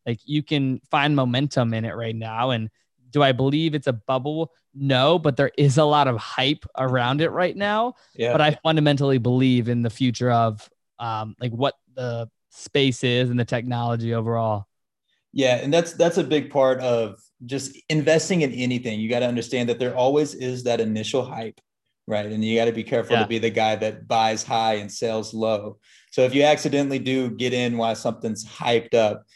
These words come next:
Speaker 2: and it goes down, I wouldn't freak out. It's just, it's just correcting. It's just gonna
Speaker 1: Yeah.
Speaker 2: find a new middle, and then it'll average out there and it'll go up from there. That's just gonna keep going. You were just ahead of the game, but a little late at the same time.
Speaker 1: Yeah,
Speaker 2: <laughs>
Speaker 1: for
Speaker 2: There wa-
Speaker 1: sure, for sure.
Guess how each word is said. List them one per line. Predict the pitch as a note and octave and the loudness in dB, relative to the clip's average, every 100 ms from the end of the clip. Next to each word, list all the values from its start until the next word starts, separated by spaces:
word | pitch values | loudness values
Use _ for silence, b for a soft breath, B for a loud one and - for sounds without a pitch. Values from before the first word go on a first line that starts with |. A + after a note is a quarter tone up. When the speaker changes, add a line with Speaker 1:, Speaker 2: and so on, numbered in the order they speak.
| b | b
Speaker 2:
and | A2+ | -4
it | A2+ | -2
goes | A2 B2 A2+ | 2 0 0
down, | A#2 A2+ A2 G#2+ A2 - _ A#2 | -2 -2 0 -4 -6 -12 _ -10
I | B2 C#3 | 0 2
wouldn't | D#3 C#3+ | 2 0
freak | C3+ D3+ C#3+ C#3 | -2 -2 0 4
out. | A#2+ G2+ G#2 | 4 4 0
It's | G#2 | -6
just, | C3+ C3 C3 | -6 -4 -6
it's | - A#2+ | -10 -6
just | C3+ A#2 | -4 -2
correcting. | - B2 B2+ A#2 G#2+ G2+ | -2 4 4 2 -4 -6
It's | G2+ - | -8 -6
just | A#2+ G#2 - | -4 -2 0
gonna | A2+ | 0
Speaker 1:
Yeah. | A#2 | 2
Speaker 2:
find | A2+ A#2 A#2+ A2+ | 2 4 4 2
a | A2 | 0
new | A2+ A#2 | 0 0
middle, | A2 A2+ A2 A2+ G#2+ | 0 0 2 2 0
and | G#2+ | -4
then | G#2+ G#2+ | -6 -6
it'll | G#2 G#2+ | -6 -4
average | A2 G#2+ G#2+ G2+ A2 | 0 0 0 -4 -4
out | G#2 - | -4 0
there | G#2+ G#2+ G#2 B B B - | 2 2 0 B B B -4
and | B2+ | 0
it'll | D3 D#3+ | 2 4
go | F3 | 4
up | F3+ | 4
from | F3+ F3 | 2 -2
there. | F3+ D3+ A2+ | 2 4 4
That's | A#2 B2+ | 0 -4
just | C3 | -8
gonna | C#3+ C3 | -6 -4
keep | C#3+ B2 | -4 0
going. | C3 B2 A#2+ | 2 2 2
You | C#3 | 2
were | C#3+ | 0
just | C#3+ C3 | -2 -4
ahead | B2 B2+ B2 | -2 0 0
of | A2+ | -2
the | |
game, | A2+ A#2+ A#2+ A#2 | -6 -4 -2 -2
but | A2 | -2
a | |
little | A2 A#2 A2 | -2 0 0
late | A2 G2+ | 0 -4
at | G2 | -8
the | - | -14
same | - G#2 | -10 -10
time. | G#2 G#2+ G2+ b b b - | -10 -12 -12 b b b 2
Speaker 1:
Yeah, | D3+ A2+ | 2 0
Speaker 2:
<laughs> | - | -4
Speaker 1:
for | C3+ | 0
Speaker 2:
There | A#2+ D#3+ | 4 6
wa- | |
Speaker 1:
sure, | E3+ D3 | 6 6
for | F#3 D#3 C3 | 4 2 0
sure. | A#2+ D3 A2+ | 2 0 0